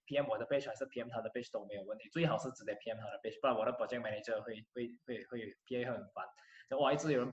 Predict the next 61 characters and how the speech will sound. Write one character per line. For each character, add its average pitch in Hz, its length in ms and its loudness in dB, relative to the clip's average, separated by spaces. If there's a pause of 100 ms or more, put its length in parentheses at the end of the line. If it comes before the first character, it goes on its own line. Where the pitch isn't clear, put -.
P 143 140 0
M 135 200 0 (100)
管 120 160 2
你 117 80 0
要 123 120 4
投 117 160 -2
资。 110 100 -2
OK， 156 220 8 (320)
那 254 280 12
在 233 220 12
我 147 140 10
们 151 120 10
还 170 120 10
没 160 80 4
有 139 60 4
结 135 200 4
束 180 160 2
之 151 180 0
前 127 220 2
呢， 135 160 6
来， 139 200 8
Danny， 139 360 4
你 127 60 0
有 110 140 2
什 110 100 -6
么 127 200 0
最 160 220 2
后 151 380 6 (100)
的 - 180 4
一 151 40 0
些 123 180 2
话 139 160 4
想 - 160 0
要 117 40 0
跟 113 120 0
大 120 140 4
家 110 140 0
讲？ 110 240 -6
就 117 80 -4
是 123 140 -6
讲， 95 160 -8 (420)
呃， - 80 -14 (140)
一 - 60 -8
些 123 180 0
关 123 200 0
于 123 160 -2
投 123 160 -2
资 131 100 -6
的 131 120 4
东 131 180 2
西 131 180 2
啊， 131 300 8 (300)
还 117 120 -4
是， 147 120 2
呃， 104 580 0 (140)
怎 117 100 -12
么 123 80 0
说？ 127 200 4
呃， - 360 -2 (100)
关 135 140 2
于 127 40 -2